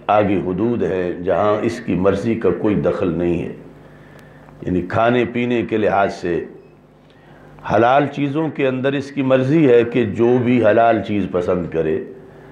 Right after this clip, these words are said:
मगर जब आगे हद हराम की आ जाए तो वहाँ इसकी मर्ज़ी नहीं चलती। आँख से देखने में ये पूरी कायनात को देखे,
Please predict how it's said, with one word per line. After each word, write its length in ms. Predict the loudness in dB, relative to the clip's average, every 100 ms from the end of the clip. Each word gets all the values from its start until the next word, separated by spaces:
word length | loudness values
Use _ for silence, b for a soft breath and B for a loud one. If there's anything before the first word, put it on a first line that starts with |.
| B B B -4
मगर 380 | 2 4 4 4
जब 300 | 4 2 2 0
आगे 320 | 2 2 0
हद 280 | 2 2 2
हराम 500 | 0 2 2 2 2 -2
की 160 | 0
आ 120 | 2 2
जाए 320 | 0 0 -2 -4
तो 120 | -6 -2
वहाँ 280 | 0 0 0
इसकी 300 | -4 -4 -2
मर्ज़ी 360 | 0 -2 -2 -4
नहीं 220 | -4 -6
चलती। 460 | -6 -6 -8 -12 -12 -18 -20 B B B B B B B 0
आँख 280 | 0 0 -4
से 180 | -6 -6
देखने 520 | -4 -4 -4 -6 -4
में 340 | -4 -6 -8 -14 B B B B -4
ये 120 | -2
पूरी 340 | 2 2 4 4
कायनात 640 | 4 4 4 4 2 0 -4
को 100 | -6
देखे, 420 | -2 -2 -2 -4